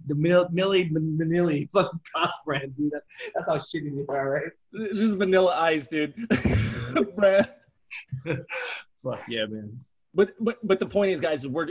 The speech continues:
Speaker 2: we're trying to show you guys how to stay safe, man,
Speaker 1: Oh.
Speaker 2: because we just don't want your headspace to get fucked up or ruin yourself in one day, man.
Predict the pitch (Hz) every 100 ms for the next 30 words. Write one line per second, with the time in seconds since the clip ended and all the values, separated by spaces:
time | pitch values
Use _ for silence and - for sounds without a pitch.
0 | 180 160 143 - - 180 165 156 131 -
1 | - 160 143 131 123 127 120 123 117 131
2 | 120 127 123 113 123 156 127 135 147 127
3 | 180 - 143 123 120 117 110 117 110 120
4 | 110 - 104 - 104 - 104 120 110 120
5 | 113 107 120 101 104 98 98 95 92 92
6 | 92 90 92